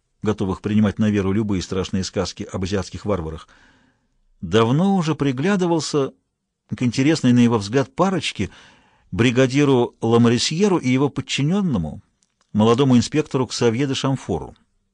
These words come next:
Именно так, со спокойным достоинством, подчеркнув дворянское «Д», он Бестужеву сегодня утром и отрекомендовался, что вызвало иронический взгляд бригадира, тут же подмеченный Бестужевым.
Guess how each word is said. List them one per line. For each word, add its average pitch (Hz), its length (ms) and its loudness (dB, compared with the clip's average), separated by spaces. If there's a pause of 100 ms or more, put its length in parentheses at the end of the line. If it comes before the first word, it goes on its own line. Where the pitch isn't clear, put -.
(800)
Именно 92 300 -2
так, 139 400 -4
со - 120 -10
спокойным 101 460 -2
достоинством, 104 880 -2
подчеркнув 120 680 -4
дворянское 110 560 0
«Д», 107 160 0
он 104 160 2
Бестужеву 101 440 -4
сегодня 104 340 -4
утром 101 240 -4 (320)
и 107 80 -2
отрекомендовался, 101 880 -2 (440)
что - 220 -4
вызвало 117 320 0
иронический 120 560 0
взгляд 107 280 0
бригадира, 113 500 0
тут 156 260 -8
же 151 80 -12
подмеченный 151 500 -4
Бестужевым. 135 600 -6